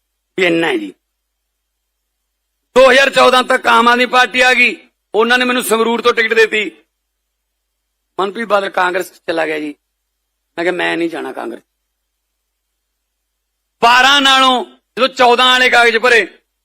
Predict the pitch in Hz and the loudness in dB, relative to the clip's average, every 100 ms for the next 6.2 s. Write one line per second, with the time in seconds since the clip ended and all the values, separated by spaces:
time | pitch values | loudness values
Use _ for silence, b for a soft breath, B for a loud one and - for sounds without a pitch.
0 | _ _ 208 202 208 202 202 196 180 _ | _ _ 0 2 2 0 -2 -4 -8 _
1 | _ _ - 175 165 160 151 170 139 110 | _ _ -4 -4 -2 -6 -2 -4 -4 -10
2 | - _ _ _ 165 170 202 202 - _ | -12 _ _ _ -6 0 0 0 -6 _
3 | _ _ 170 208 202 226 208 190 190 190 | _ _ -2 -2 -2 -6 -4 -4 -4 -6
4 | 170 175 180 190 196 202 - _ _ _ | -6 -6 -4 -6 -4 -8 -8 _ _ _
5 | _ - 147 190 185 190 196 190 180 175 | _ -10 -2 0 0 -2 0 2 2 -2
6 | 190 190 | -10 -12